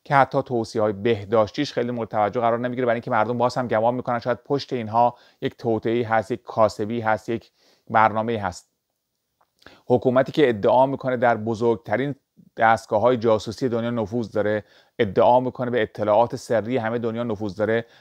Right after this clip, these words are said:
بعد میان گردنشون رو کج می‌کنن، وزیر بهداشتشون میگه یه مش پدر سوخته ماسک ها رو احتکار کردن و به دست مردم نمیرسه. یعنی در داخل کشور عاجزن از شناخت،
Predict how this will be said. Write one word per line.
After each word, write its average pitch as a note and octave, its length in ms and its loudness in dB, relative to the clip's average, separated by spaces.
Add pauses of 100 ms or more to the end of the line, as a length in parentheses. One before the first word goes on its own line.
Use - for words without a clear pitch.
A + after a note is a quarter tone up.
(120)
بعد B2 260 4
میان C3 220 -4
گردنشون A#2 500 0
رو A#2 180 -4
کج A#2 160 0
می‌کنن، A#2+ 340 -4
وزیر G#2+ 240 0
بهداشتشون A#2 540 -2
میگه G#2 300 -6
یه B2 80 0
مش B2 200 -4
پدر G2+ 260 4
سوخته B2 520 -2 (380)
ماسک A2+ 340 4
ها A#2+ 140 2
رو C3 160 4
احتکار B2+ 580 4
کردن B2 420 -2
و A2+ 40 0
به G2+ 220 -6
دست A#2 240 -2
مردم A2 340 -2
نمیرسه. F2 420 -6 (420)
یعنی A2+ 120 0
در A#2+ 120 8
داخل C3+ 440 2
کشور B2 540 0 (380)
عاجزن A2+ 460 4
از A#2+ 180 -2
شناخت، A#2 340 -4